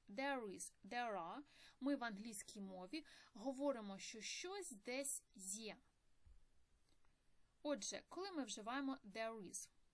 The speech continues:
Дайте відповідь на це запитання. There is вживаємо тільки в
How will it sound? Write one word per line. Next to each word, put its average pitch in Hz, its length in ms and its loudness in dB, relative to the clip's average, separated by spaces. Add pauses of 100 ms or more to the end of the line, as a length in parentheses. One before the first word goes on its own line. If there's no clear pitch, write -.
(640)
Дайте 240 280 -4
відповідь 262 440 -4
на 202 80 -6
це 233 180 -8
запитання. 196 840 -6 (420)
There 202 560 2
is - 240 0 (920)
вживаємо 254 500 2
тільки 330 580 0
в - 160 -6